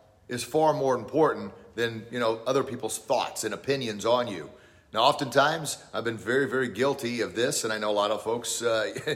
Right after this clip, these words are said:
<laughs> you suffer from this as well. You bully yourself by seeing yourself through somebody else's eyes. Now, to a degree, that's all right if you're learning, being humble enough to learn from a mentor,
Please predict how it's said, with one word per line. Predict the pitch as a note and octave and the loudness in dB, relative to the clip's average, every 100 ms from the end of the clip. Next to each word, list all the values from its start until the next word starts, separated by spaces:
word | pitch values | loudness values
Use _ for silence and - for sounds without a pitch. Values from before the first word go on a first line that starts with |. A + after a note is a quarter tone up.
| - | -6
<laughs> | - - | -10 -2
you | B2 | 2
suffer | C#3 C#3+ C#3+ | 4 4 2
from | - C3 | -2 0
this | C3+ C3+ | 0 0
as | B2+ | -2
well. | G#2+ D#3 C3+ | 2 4 4
You | A#2 | 2
bully | G#2 B2+ D3 | 0 2 2
yourself | B2+ A2 - F3 D3+ B2 - - - - - - | 0 -2 0 4 4 4 -2 -16 -20 -20 -16 2
by | B2 A#2 | 4 4
seeing | - D3+ E3 C#3+ | 2 2 2 2
yourself | C3 F3 G3 - B2 A2+ A#2 | 2 4 4 4 4 4 4
through | B2 | 0
somebody | A#2+ - C3+ B2+ A#2 | 0 2 4 4 6
else's | A#2 A2+ G#2+ | 2 2 0
eyes. | C3 C3 E2+ - - - - _ _ _ - | 2 2 0 -4 -10 -10 -18 _ _ _ 0
Now, | A#2+ G2 - - - - _ _ _ _ _ _ - | 2 2 0 -16 -20 -20 _ _ _ _ _ _ 0
to | E3 | 4
a | D#3 | 4
degree, | D3 D3+ A#3+ C4 F3+ F3+ | 4 0 2 2 2 0
that's | D3+ D3+ E3 | 0 2 6
all | C3+ | 8
right | A#2+ B2+ | 8 6
if | C3 B2+ | 2 0
you're | B2 | 0
learning, | B2 C#3 E3 C3+ A2 A#2 | 2 4 4 2 -4 -4
being | A#2+ A#2+ | -4 0
humble | B2+ A#2+ | 0 0
enough | A#2 A2+ | -2 -2
to | G#2+ | 0
learn | G#2+ D3+ E3 A#2+ | 2 2 2 -2
from | A2 | -4
a | G#2 | -4
mentor, | A#2+ F3+ - G#2 F#2+ | -2 -4 -4 -2 -2